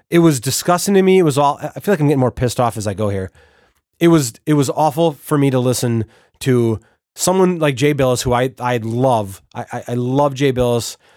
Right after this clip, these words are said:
and it was just, it was awful listening to him talk, um, like he was Tyler Herro's uncle or Tyler Herro's agent or someone who owed Tyler Herro's family something. I don't know. It was,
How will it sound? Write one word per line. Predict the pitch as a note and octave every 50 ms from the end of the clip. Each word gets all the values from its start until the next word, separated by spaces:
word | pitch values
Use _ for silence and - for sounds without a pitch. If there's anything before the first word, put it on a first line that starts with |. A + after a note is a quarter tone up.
| _ _ _ _ _ -
and | C3 B2+ B2 B2 A#2+ A#2+ A#2 A#2
it | A#2+ C#3
was | C#3 B2+ G#2+ A2
just, | B2 - - - -
it | C3+
was | B2 A2+ G2+ - -
awful | C3 C#3+ D3+ - - D#3 D3
listening | C#3 - - C#3+ B2+
to | B2
him | C3 B2+ B2 A#2+
talk, | - C3 B2 A#2+ A2+ - - _ _ _ _ _ _ _ _ _ _ _
um, | - B2 A2+ A2+ A2 A2 G#2+ G#2 G#2 G#2+ - -
like | C#3 C3+ -
he | - D3
was | C#3 C3 -
Tyler | - D3 C#3+ C3
Herro's | B2+ D3 C#3+ C#3 B2 - -
uncle | B2+ C#3 C#3 - D3+
or | C#3 C3+ B2 A2+ A2 G2+
Tyler | - D3 C#3+ C#3 C3
Herro's | C3 C#3+ C#3 B2 A#2 A#2 -
agent | - C3+ C#3 C3 A#2+ C3+ C3 A#2+ -
or | A#2+ A2 G#2+ G#2 G2 - _ _ _ _ _ _ _ _ _ -
someone | - - - F#3 F3 D#3
who | C3+ B2+ B2 A#2+ A2+ G#2 G#2 - - - _ _ _ _ _
owed | - C#3+ C#3+ C#3+ C3 A2
Tyler | - C#3+ C#3+ C3+ B2
Herro's | C3 C#3+ C3+ B2+ A2 F#2+ F2 G2 G2 F#2 - - _
family | - - D3 C3 C#3 C#3+ C3 A#2+ A#2 A2 G2+ -
something. | - - C#3 D3+ D3+ - G2+ F#2+ G2 F#2+
I | A2+ C3 C#3
don't | C3 A2+
know. | A2 G#2 G2+ G#2+ -
It | - C#3
was, | C#3 C3 B2 G#2+ G2 -